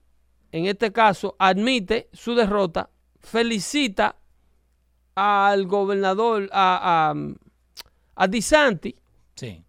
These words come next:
Speaker 1: por una contienda, felicitaciones, él está ahí en el speech.
Speaker 2: Sí, ganaste.
Speaker 1: Ganaste.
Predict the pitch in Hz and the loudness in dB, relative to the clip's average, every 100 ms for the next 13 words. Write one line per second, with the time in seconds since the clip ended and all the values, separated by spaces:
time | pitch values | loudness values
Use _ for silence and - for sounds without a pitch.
0 | _ 190 202 214 247 233 208 208 175 233 | _ -4 -2 -2 -2 -4 -4 -6 -4 -2
1 | 247 233 208 170 190 175 202 185 156 247 | -2 -2 -6 -6 -6 -6 -6 -8 0 0
2 | 285 214 175 160 185 254 277 277 320 254 | 2 -2 -2 -4 0 2 4 2 0 -2
3 | 202 180 - 277 247 - - 185 131 110 | -4 -4 -6 -8 -8 -12 -14 -10 -8 -4
4 | 123 147 139 - 107 104 98 160 170 262 | -2 -2 -4 -8 -16 -16 -2 0 2 4
5 | 302 - 220 220 208 196 | 2 2 -2 0 -2 -4